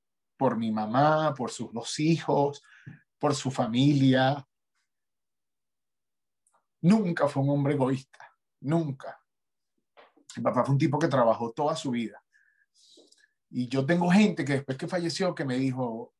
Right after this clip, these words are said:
"Tu papá hizo esto por mí". Eh, mi papá era el que le pagaba la universidad a alguien que lo necesitara. Eh,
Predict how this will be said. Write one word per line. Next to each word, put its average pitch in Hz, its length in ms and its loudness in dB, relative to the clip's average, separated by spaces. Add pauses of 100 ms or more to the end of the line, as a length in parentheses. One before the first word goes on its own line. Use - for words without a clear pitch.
(420)
"Tu 160 140 -2
papá 143 300 2
hizo 127 260 2
esto 135 240 -4
por 120 180 -6
mí". 135 560 0 (520)
Eh, - 640 -14
mi 135 100 0
papá 127 240 0
era 135 120 4
el 147 140 0
que 156 100 -2
le 127 100 4
pagaba 117 420 0
la 151 100 0
universidad 127 960 -4 (320)
a 113 120 -6
alguien 135 260 -4
que 165 80 -10
lo 139 140 -4
necesitara. 143 1160 -4 (520)
Eh, 107 480 -12